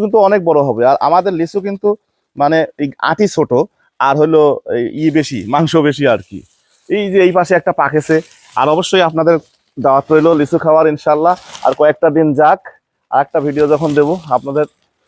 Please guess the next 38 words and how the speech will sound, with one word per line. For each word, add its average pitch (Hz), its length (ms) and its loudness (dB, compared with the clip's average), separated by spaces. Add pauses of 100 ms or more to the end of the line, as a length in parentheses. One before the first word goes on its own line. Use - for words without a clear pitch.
(440)
লিচু 139 200 0
খাওয়ার 143 320 2
দাওয়াত 131 280 2
রইল 123 220 0
অবশ্যই। 147 340 -2
আপনার 135 180 -8
এই 156 200 2
দেখেন, 135 240 -4
এই 147 100 -8
পাশে 160 180 -6 (920)
কেবল 175 280 2
কালার 170 340 0
হচ্ছে - 220 -12 (100)
এইগুলি, 92 240 -10 (1000)
এই, 135 60 4 (320)
না, 175 140 2
না, 160 200 2
না, 139 60 2 (100)
এগুলি 160 180 2 (100)
পাকে 151 260 0
নাই, 190 100 0 (1000)
একেবারে 185 260 2 (100)
ছোট, 175 180 0 (220)
এগুলি 165 240 0
একেবারে 190 300 0
ছোট, 151 140 -4 (120)
লিচু 151 200 -8
তো 196 100 -4
অনেক 185 120 -6 (100)
বড় 160 200 2
বড় 160 180 2
হবে। 120 200 -2 (640)
হ্যাঁ, 135 140 2
এগুলি 185 240 0
একেবারে 185 280 0 (100)
ছোট, 156 140 -2 (300)
এই 139 80 0
লিচুগুলি 190 340 0